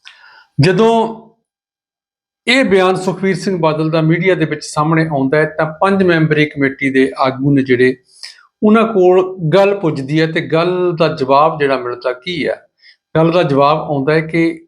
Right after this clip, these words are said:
ਸਮਾਂ ਨਿਕਲ ਚੁੱਕਿਆ ਹੈ, ਇਹ ਸਮਾਂ ਬਹੁਤ ਦੇਰ ਪਹਿਲਾਂ ਤੁਹਾਡੇ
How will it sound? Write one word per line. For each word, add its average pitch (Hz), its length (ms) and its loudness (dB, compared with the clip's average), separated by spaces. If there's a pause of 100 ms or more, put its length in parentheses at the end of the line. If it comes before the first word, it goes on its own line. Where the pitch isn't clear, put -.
ਸਮਾਂ 190 440 -2
ਨਿਕਲ 156 360 -2
ਚੁੱਕਿਆ 117 300 -10
ਹੈ, 131 180 -8 (800)
ਇਹ 196 140 2
ਸਮਾਂ 165 440 2 (240)
ਬਹੁਤ 170 480 2
ਦੇਰ 165 240 0
ਪਹਿਲਾਂ 151 280 -2
ਤੁਹਾਡੇ 139 400 -4